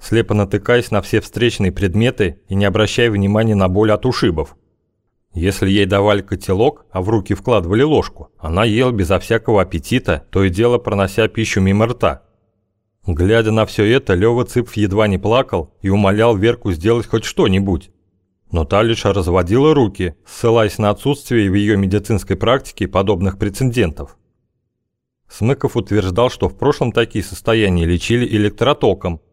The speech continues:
а Зяблик предлагал отсутствующий электроток заменить укусами муравьев.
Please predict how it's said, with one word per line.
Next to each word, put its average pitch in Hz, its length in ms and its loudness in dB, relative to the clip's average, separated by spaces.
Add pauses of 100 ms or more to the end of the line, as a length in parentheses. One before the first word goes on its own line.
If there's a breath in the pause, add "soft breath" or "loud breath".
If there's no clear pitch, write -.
(240)
а 90 160 -4
Зяблик 139 380 -2
предлагал 113 480 0
отсутствующий 104 720 -2
электроток 101 760 -2
заменить 101 520 0
укусами 110 480 0
муравьев. 104 600 0